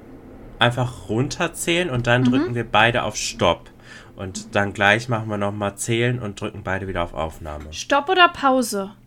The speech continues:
Speaker 1: Äh, Stopp.
Speaker 2: Okay.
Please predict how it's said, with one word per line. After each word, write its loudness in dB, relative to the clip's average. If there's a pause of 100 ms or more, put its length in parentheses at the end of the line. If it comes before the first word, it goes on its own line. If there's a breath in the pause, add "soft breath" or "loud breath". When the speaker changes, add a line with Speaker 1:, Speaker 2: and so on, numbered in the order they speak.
(920)
Speaker 1:
Äh, 8
Stopp. 4 (460)
Speaker 2:
Okay. -6